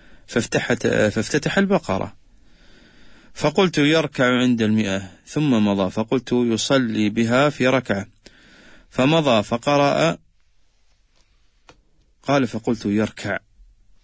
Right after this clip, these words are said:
فافتتح النساء فقرأها، ثم افتتح آل عمران فقرأها، يقرأ مترسلا، إذا مر بآية فيها تسبيح سبح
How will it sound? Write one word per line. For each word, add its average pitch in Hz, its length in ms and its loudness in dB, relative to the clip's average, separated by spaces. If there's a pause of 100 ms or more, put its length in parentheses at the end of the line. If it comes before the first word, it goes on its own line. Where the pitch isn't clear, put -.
(520)
فافتتح - 560 -4
النساء 104 540 0 (460)
فقرأها، 98 720 -2 (160)
ثم 117 220 0
افتتح - 420 -6
آل 107 300 0
عمران 104 500 0 (300)
فقرأها، 104 680 -2 (240)
يقرأ 165 340 0
مترسلا، 135 680 0 (1000)
إذا 131 200 2
مر 156 300 2
بآية 143 500 2
فيها 139 520 -2
تسبيح 127 500 -2
سبح 170 500 -4